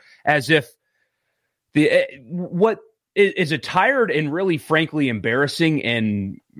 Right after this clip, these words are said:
just inaccurate, uh, narrative is that the S E C is filled with a bunch of dumb schools. And that, that's just false,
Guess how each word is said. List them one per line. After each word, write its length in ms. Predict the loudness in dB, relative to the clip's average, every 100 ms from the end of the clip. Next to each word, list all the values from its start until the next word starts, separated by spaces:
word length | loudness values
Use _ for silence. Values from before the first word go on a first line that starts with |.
| -12 -4
just 220 | -2 -2
inaccurate, 720 | -2 0 0 -2 -4 -8 -8 -12 _ _ _ _ _
uh, 240 | -6 -4 -4 -10 _ _ _ _ _ _ _ _ _ _ _ _ _ _ _ _ 0
narrative 640 | 4 4 2 2 -2 -4
is 180 | -10 -4
that 200 | -2 -4
the 180 | -2 -4
S 180 | -4 -6
E 100 | -10
C 260 | -4 0
is 100 | 0
filled 220 | -2 -2 0
with 140 | -2
a 40 |
bunch 200 | -2 -4
of 100 | -4
dumb 220 | -4 -2 -4
schools. 480 | -8 -8 -8 -14 -16 _ _ _ _ _ _ -2
And 260 | 0 0
that, 120 | -2 0
that's 200 | -2 -2
just 200 | -4 -2
false, 480 | -4 -4 -12 -18